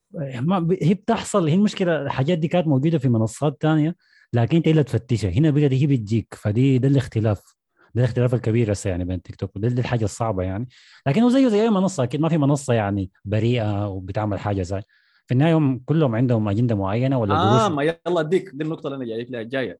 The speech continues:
Speaker 2: إنه الحكومة الصينية لاحظت الحاجة دي. فمثلا
Speaker 1: <laughs>
Speaker 2: النسخة بتاع التيك توك الموجودة في الصين عندها قواعد مختلفة.
Speaker 1: مم، قصدك إنهم
Speaker 2: يعني
Speaker 1: بيعملوا
Speaker 2: مثلا
Speaker 1: بوش ل-، لحاجات تعليمية أكتر، مش؟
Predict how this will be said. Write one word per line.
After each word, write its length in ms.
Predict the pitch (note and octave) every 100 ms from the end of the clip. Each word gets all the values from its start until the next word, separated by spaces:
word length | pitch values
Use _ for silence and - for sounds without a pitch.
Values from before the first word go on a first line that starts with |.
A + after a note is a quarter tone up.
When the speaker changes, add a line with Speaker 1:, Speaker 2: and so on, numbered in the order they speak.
| C#3+
Speaker 2:
إنه 140 | E3+
الحكومة 480 | C#3+ C3 C3 D#3+ C#3+
الصينية 580 | A#2 G#2 G2+ A2 A2 D#3 _ _ _ _ _ _ _
لاحظت 420 | A2 A2+ G2 F2+
الحاجة 340 | F2+ - D#2+ -
دي. 120 | A#2 _ _ _ _ _ _ _ _
فمثلا 480 | _ - A2+ C3 A#2
Speaker 1:
<laughs> 40 |
Speaker 2:
النسخة 260 | A#2 B2+ A2
بتاع 240 | - F#2
التيك 220 | G2 G2+ G2
توك 240 | A2+ -
الموجودة 380 | F#2+ G2 B2 A2+
في 80 | G#2+
الصين 340 | - C#3+ D3+
عندها 260 | C3 C3 A#2
قواعد 380 | A2+ B2 B2
مختلفة. 500 | A2 G2+ B2+ A#2+ - - _ _ _ _ _
Speaker 1:
مم، 220 | A#2 A#2 A2+
قصدك 160 | C3+
إنهم 80 | C3
Speaker 2:
يعني 80 | C3+
Speaker 1:
بيعملوا 200 | C3+ C#3
Speaker 2:
مثلا 120 | C3+
Speaker 1:
بوش 200 | D3+ A3
ل-، 240 | C3+ B2+ A#2+
لحاجات 340 | A#2+ A#2 C3
تعليمية 460 | A#2 G#2+ A#2 A#2+ A2+
أكتر، 280 | - G2 F#2+
مش؟ 320 | A#2+ B2+